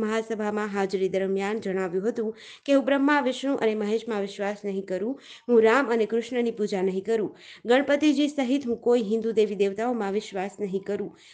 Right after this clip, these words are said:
આ વીડિયો સોશિયલ મીડિયામાં વાયરલ થતા ગુજરાતમાં આગામી વિધાનસભામાં ચૂંટણી પૂર્વે આમ આદમી પાર્ટી વિરુદ્ધ બેનર યુદ્ધ શરૂ થઈ ગયું છે.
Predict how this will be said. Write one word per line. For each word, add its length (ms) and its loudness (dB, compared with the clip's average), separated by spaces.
આ 160 2
વીડિયો 300 2
સોશિયલ 340 0
મીડિયામાં 420 -2
વાયરલ 300 0
થતા 240 -2
ગુજરાતમાં 680 -2
આગામી 360 2
વિધાનસભામાં 840 0
ચૂંટણી 340 -4
પૂર્વે 240 0
આમ 240 -6
આદમી 260 -6
પાર્ટી 320 -6
વિરુદ્ધ 320 -2
બેનર 420 4
યુદ્ધ 220 0
શરૂ 360 -2
થઈ 160 0
ગયું 180 0
છે. 180 0